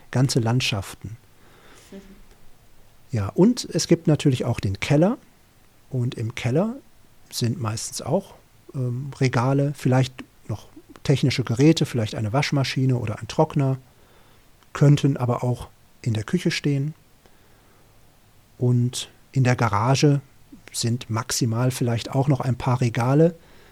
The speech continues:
Speaker 1: Ansonsten, also in einer normalen Garage ist jetzt nicht so viel.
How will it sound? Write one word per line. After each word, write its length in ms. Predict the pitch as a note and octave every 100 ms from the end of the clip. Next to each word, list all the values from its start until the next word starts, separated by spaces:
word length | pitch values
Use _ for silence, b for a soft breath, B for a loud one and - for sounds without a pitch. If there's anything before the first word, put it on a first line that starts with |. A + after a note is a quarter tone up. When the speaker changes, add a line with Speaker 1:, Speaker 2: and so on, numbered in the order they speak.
| b b b
Speaker 1:
Ansonsten, 760 | - A#2 A#2 B2+ - C3 C3+ - - - - - - - - -
also 180 | - G#2+
in 200 | - A2
einer 220 | - A2
normalen 460 | A2 G#2+ G#2+ C3 C#3
Garage 440 | B2+ A2 B2 B2+
ist 160 | C3+ -
jetzt 180 | A#2 -
nicht 140 | A2+
so 100 | -
viel. 360 | - C3 C#3+